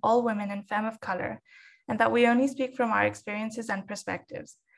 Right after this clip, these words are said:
But we strive to include all women and femme of color in our conversations, and we're always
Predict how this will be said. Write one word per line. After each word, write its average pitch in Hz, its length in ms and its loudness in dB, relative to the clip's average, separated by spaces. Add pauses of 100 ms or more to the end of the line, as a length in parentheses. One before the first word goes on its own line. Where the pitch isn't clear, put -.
(320)
But 226 120 2
we 233 100 0
strive 240 360 0
to 269 100 2
include 240 400 -4
all 233 200 4
women 240 280 4
and 247 140 -4
femme 233 200 0
of 240 120 -6
color 196 280 0
in 196 160 -2
our 202 140 0
conversations, - 920 -8 (460)
and 214 120 2
we're 214 120 4
always 233 540 2